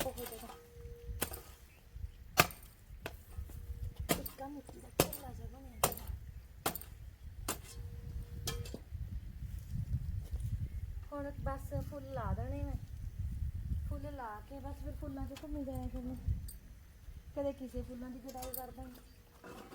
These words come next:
ਕਦੇ ਕੁਛ ਕਰ ਦੇਣਾ। ਫਿਰ ਕਿਹਾ ਕਰਨਗੇ, "ਅਮਨ ਕਿੱਥੇ ਆ? ਅਮਨ ਫੁੱਲਾਂ 'ਚ।" ਸਰਦਾਰ ਜੀ ਕਹਿੰਦੇ ਨੇ, "ਕਾਟੋ ਫੁੱਲਾਂ 'ਚ।" ਪਹਿਲਾਂ ਮੰਮੀ ਕਹਿੰਦੇ ਹੁੰਦੇ ਸੀਗੇ, "ਮੰਮੀ ਕੈਨੇਡਾ ਚਲੇ ਗਏ।"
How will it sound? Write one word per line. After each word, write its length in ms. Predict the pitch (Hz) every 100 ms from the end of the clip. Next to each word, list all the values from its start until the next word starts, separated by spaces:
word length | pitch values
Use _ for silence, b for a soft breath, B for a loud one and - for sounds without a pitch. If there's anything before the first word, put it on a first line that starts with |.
| -
ਕਦੇ 180 | - 269
ਕੁਛ 260 | 262 247 -
ਕਰ 140 | 254 240
ਦੇਣਾ। 280 | 240 247 262 - - - - - - - - - - - - - - - - - - - - - - - - -
ਫਿਰ 160 | 302 285
ਕਿਹਾ 260 | 277 247 262
ਕਰਨਗੇ, 380 | 262 262 285 294
"ਅਮਨ 220 | 254 247
ਕਿੱਥੇ 320 | 247 254 254
ਆ? 200 | 247 262
ਅਮਨ 160 | 247 247
ਫੁੱਲਾਂ 340 | 240 220 233
'ਚ।" 180 | - - - - - - - - - - 294
ਸਰਦਾਰ 320 | 269 262 262
ਜੀ 140 | 254
ਕਹਿੰਦੇ 200 | 233 226
ਨੇ, 80 | 254
"ਕਾਟੋ 240 | 269 247 254
ਫੁੱਲਾਂ 320 | 254 - 233
'ਚ।" 220 | - - - - - - - - - - - - - - - -
ਪਹਿਲਾਂ 180 | 294 311
ਮੰਮੀ 280 | 311 269 311
ਕਹਿੰਦੇ 280 | 330 269 320
ਹੁੰਦੇ 200 | 285 294
ਸੀਗੇ, 280 | - 285 320 - - - - - -
"ਮੰਮੀ 240 | 269 262 - 330
ਕੈਨੇਡਾ 340 | 269 233 226
ਚਲੇ 280 | - 240 262
ਗਏ।" 100 | 285